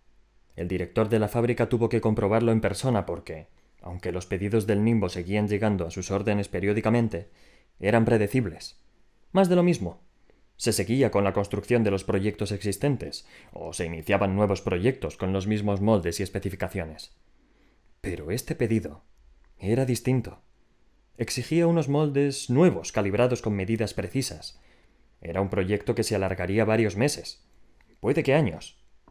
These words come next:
Mientras tanto, a miles de kilómetros de distancia,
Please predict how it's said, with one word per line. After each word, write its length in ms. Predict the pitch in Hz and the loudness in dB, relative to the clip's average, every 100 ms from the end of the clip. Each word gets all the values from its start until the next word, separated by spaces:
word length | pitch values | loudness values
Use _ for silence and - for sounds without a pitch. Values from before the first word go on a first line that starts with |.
| _ _ _ _ _ - | _ _ _ _ _ 0
Mientras 380 | 117 104 101 | 0 2 -2
tanto, 400 | - 143 101 80 - _ _ | 0 0 0 -8 -14 _ _
a 100 | - | -6
miles 360 | 98 156 147 127 | 0 4 4 4
de 100 | 135 | 2
kilómetros 520 | 127 127 127 123 110 | 4 4 2 2 0
de 80 | 110 | 0
distancia, 600 | 104 135 127 85 82 | 0 0 0 -2 -10